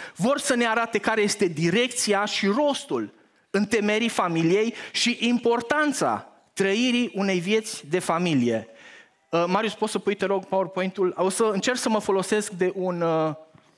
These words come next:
PowerPoint, sper să pot să și mut în timp ce vorbesc.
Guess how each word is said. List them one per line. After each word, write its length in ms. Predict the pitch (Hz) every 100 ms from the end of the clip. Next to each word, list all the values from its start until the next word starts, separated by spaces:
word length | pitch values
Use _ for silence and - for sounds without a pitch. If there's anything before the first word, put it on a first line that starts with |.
| _ _ _ _ _ _ - _ _ _ -
PowerPoint, 580 | - 175 170 - 175 196
sper 260 | - - 180
să 140 | -
pot 200 | 165 170
să 120 | -
și 180 | 156 170
mut 240 | 156 151
în 80 | 151
timp 220 | 143 147
ce 160 | 139 139
vorbesc. 540 | 135 123 139 156 170